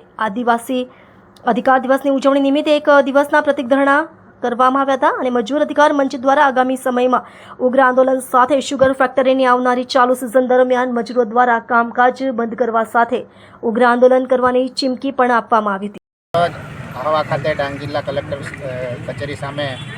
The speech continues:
Speaker 2: અમે સૌ આદિવાસી સમાજના ભાઈઓ બહેનો ખાસ મુખ્ય મા-, માંગો લઈને આવ્યા છે કે અમે વર્ષોથી વન અધિકાર કાયદો બે હજાર છમાં કાયદો આવ્યો, બે હજાર આઠમાં નિયમો આવ્યા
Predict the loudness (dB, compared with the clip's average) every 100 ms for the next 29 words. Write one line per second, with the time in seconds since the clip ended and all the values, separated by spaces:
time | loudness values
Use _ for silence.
0 | -12 -10 -8 -2 -2 0 -4 -8 -8 -6
1 | -6 -6 -10 -8 -8 -8 -8 -8 -8 -8
2 | -8 -6 -8 -6 -8 -8 -10 -8 -8 -10
3 | -10 -8 -6 -6 -6 -8 -8 -4 -6 -6
4 | -10 -10 -12 -12 -8 -8 -6 -4 -4 -4
5 | -6 -6 -6 -6 -4 -4 -6 -4 -2 -2
6 | -4 -4 -6 -2 -2 -2 -4 -4 -6 -8
7 | -8 -6 -6 -2 0 0 -2 -4 -4 -4
8 | -2 -4 -6 -8 -8 -8 -8 -6 -4 -2
9 | -2 -4